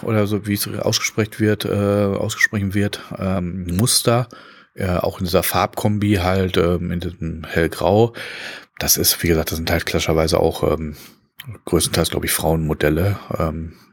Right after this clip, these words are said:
wird's wahrscheinlich auch ab und zu mal als größere Tasche für Männer auch geben. Aber es gibt auch schon Schönes, das heißt, glaub ich, Jacquard.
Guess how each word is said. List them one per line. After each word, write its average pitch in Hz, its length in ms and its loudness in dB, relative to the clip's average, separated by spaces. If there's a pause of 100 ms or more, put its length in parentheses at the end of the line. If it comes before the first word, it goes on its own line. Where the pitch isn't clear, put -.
(580)
wird's - 200 -6
wahrscheinlich 82 240 2
auch 67 60 4
ab - 100 -2
und 82 100 -2
zu - 100 -2
mal 76 160 2
als - 260 0 (460)
größere 80 340 -2
Tasche 82 240 -2
für - 140 -6
Männer 80 260 -2
auch 101 180 0
geben. 98 340 0 (260)
Aber 87 100 -2
es 85 100 2
gibt 92 160 2
auch 95 100 2
schon 90 180 -2
Schönes, 90 460 0
das - 180 -4
heißt, 82 220 -2
glaub - 180 -2
ich, - 100 -10
Jacquard. 113 500 0